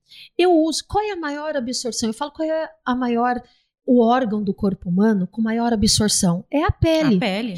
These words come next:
Speaker 1: Então, se eu passo um produto na pele, rapidamente o meu cérebro já recebeu esse produto e ele vai trabalhar no organismo como um todo. A inalação é a forma mais antiga,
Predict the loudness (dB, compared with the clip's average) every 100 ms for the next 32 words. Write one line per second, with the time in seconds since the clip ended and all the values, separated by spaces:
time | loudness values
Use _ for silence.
0 | -2 0 0 0 0 0 0 0 -2 -4
1 | -4 -4 -6 -4 -2 0 -2 -4 -4 -2
2 | 2 2 4 4 2 0 _ _ -8 -2
3 | 0 0 0 -2 0 -2 2 2 2 0
4 | -2 0 -2 0 0 0 0 -2 -4 _
5 | -4 -2 0 2 0 -2 0 2 4 2
6 | 0 -2 -4 -4 -4 -10 _ -18 -18 -14
7 | -2 0 0 0 -4 -6 -8 -6 -4 -2
8 | -4 -4 -4 0 2 2 0 0 -2 -2
9 | -2 -6 -6 2 4 4 4 2 2 -2
10 | _ -20 -4 0 2 0 -2 -2 -2 0
11 | 2 0 -2 -6 _ -2 0 -2 -4 -4
12 | -2 -4 -4 -4 -4 -4 -4 -4 -6 -8
13 | -4 0 0 2 0